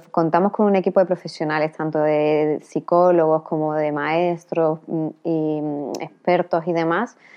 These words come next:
eh, el hacer una selección de los productos y facilitarle a, tanto a los profesores como a las familias qué, mm, juguetes pueden llevar al aula y a su,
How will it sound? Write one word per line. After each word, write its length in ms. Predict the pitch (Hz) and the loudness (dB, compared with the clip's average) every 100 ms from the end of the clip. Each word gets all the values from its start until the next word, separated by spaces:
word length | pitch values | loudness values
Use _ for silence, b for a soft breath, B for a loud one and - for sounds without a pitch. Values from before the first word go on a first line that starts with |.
| B B B - | B B B 0
eh, 560 | 180 175 175 160 160 - | 2 4 4 4 2 0
el 260 | 170 165 165 | 2 2 2
hacer 380 | 160 - 214 | 2 4 6
una 160 | 208 208 | 6 4
selección 460 | - 208 196 214 196 | 2 2 4 2 4
de 80 | |
los 100 | 190 185 | 4 4
productos 520 | 196 190 202 - 156 | 4 4 2 0 -2
y 60 | |
facilitarle 840 | 147 160 170 156 156 180 196 185 147 | 0 -4 0 2 4 2 4 2 2
a, 480 | 135 156 147 147 147 | 0 0 0 -2 -2
tanto 280 | 156 156 151 | -2 -2 -2
a 60 | |
los 120 | 151 | -2
profesores 460 | - 156 - 190 185 | -6 -10 -4 -2 -2
como 260 | - 170 170 | -2 0 0
a 60 | |
las 160 | 160 160 | 0 -2
familias 640 | 165 175 202 170 135 - b b b b b - | 0 2 2 2 0 -6 b b b b b 0
qué, 160 | 208 185 | 2 4
mm, 460 | 202 196 196 190 | 4 4 4 0
juguetes 440 | - 196 196 196 160 | 2 4 4 4 0
pueden 300 | - 185 185 | 2 4 4
llevar 220 | 185 180 | 4 4
al 140 | 180 | 4
aula 340 | 185 196 160 147 | 4 4 2 2
y 140 | 147 | 2
a 120 | 147 | 0
su, 300 | 147 - 160 | -2 -4 -6